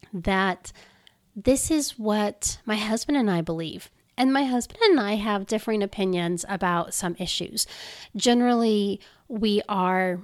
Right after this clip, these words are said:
pretty close in our opinions, but the nuances are different, and, uh, we don't completely agree. And so it's really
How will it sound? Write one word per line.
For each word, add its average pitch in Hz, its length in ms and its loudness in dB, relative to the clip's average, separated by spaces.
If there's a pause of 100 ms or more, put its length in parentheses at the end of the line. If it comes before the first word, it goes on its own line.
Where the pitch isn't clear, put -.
(300)
pretty 208 240 0
close 196 640 -4
in 269 160 -2
our 262 120 2
opinions, 277 640 -2 (200)
but 233 520 0
the 226 160 0
nuances 226 1080 2
are 220 100 0
different, 214 720 -2
and, 196 340 -2 (640)
uh, 175 160 -6
we 202 140 -4
don't 240 300 0
completely 269 800 0
agree. 254 540 0
And 220 180 -2
so 247 220 4
it's 254 200 0
really 269 440 0